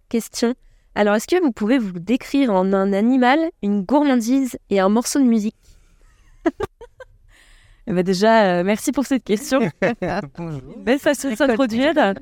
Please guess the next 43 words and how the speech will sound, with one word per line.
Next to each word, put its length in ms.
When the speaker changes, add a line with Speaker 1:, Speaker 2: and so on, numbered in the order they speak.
Speaker 3:
Pas 120
de 60
pression, 380
hein, 160
vous 140
avez 160
dit 140
au 60
début. 180
Speaker 2:
Aucune 240
pression. 440
Speaker 3:
<laughs> 40
D'accord. 280
Speaker 2:
Pression. 480
Alors, 320
nous, 80
on 140
a 80
un 100
petit 220
jeu 160
dans 80
notre 180
collectif 560
et 80
une 140
personne 420
en 120
est 60
vraiment 280
la 140
reine, 300
c'est 80
qu'elle 200
nous 120
attribue 400
des, 560
des, 840
des 240
animaux. 420
Speaker 3:
Des 200
animaux. 320
Speaker 2:
Totems, 360